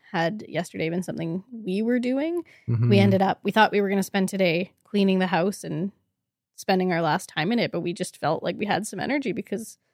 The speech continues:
Speaker 1: we didn't have to move. And so we did it all yesterday and we're not going back.
Speaker 2: Yeah.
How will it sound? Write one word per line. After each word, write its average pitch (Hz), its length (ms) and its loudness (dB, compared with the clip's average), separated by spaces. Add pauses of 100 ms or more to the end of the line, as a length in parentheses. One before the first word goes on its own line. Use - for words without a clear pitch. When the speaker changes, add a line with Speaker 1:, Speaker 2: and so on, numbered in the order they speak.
(460)
Speaker 1:
we 208 80 2
didn't 214 200 6
have 214 180 6
to 202 80 0
move. 240 240 0
And 202 100 0
so 196 80 -6
we 196 100 -2
did 196 160 0
it 208 80 0
all 214 140 2
yesterday 240 400 0
and 220 100 4
we're 214 60 2
not 214 160 0
going 233 220 -2
back. 285 400 -6
Speaker 2:
Yeah. 98 180 -2